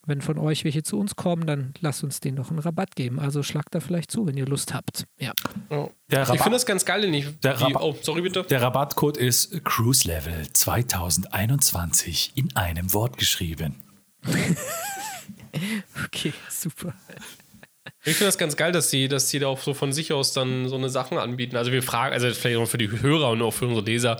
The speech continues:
Speaker 2: wir fragen natürlich nach sowas nicht, ne? Wir wollen Informationen haben und oftmals ist es aber so, dass sie dann so eine Sachen halt mit raushauen oder manchmal so spendabel sind. Das ist eigentlich ganz geil.
Speaker 1: Genau, ja. Also, genau. Gut, Jungs, wir haben die Zeit voll.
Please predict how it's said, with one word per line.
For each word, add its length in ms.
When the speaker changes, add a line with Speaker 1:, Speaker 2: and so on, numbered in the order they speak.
Speaker 2:
wir 80
fragen 320
natürlich 280
nach 120
sowas 360
nicht, 160
ne? 240
Wir 120
wollen 500
Informationen 600
haben 300
und 120
oftmals 340
ist 60
es 60
aber 200
so, 140
dass 180
sie 80
dann 160
so 60
eine 120
Sachen 260
halt 180
mit 200
raushauen 420
oder 220
manchmal 280
so 60
spendabel 460
sind. 140
Das 80
ist 40
eigentlich 160
ganz 180
geil. 240
Speaker 1:
Genau, 360
ja. 160
Also, 340
genau. 420
Gut, 380
Jungs, 420
wir 180
haben 140
die 120
Zeit 280
voll. 320